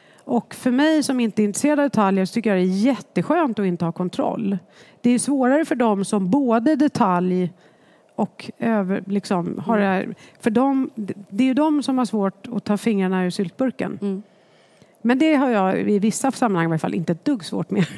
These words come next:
Speaker 1: <laughs> Utan tycker det är väldigt skönt.
Speaker 2: Men om någon skulle beskriva dig som chef, vad skulle de säga då?
Speaker 1: Det vet jag,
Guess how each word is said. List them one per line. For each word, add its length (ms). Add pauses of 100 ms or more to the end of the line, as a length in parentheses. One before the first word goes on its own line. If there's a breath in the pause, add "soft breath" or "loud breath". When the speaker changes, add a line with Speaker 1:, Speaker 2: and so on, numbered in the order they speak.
(180)
Speaker 1:
<laughs> 300
Utan 300
tycker 200
det 60
är 20
väldigt 280
skönt. 500 (560 loud breath)
Speaker 2:
Men 360
om 240
någon 180
skulle 240
beskriva 500
dig 140
som 160
chef, 360
vad 140
skulle 200
de 120
säga 280
då? 240 (1200 loud breath)
Speaker 1:
Det 120
vet 320
jag, 320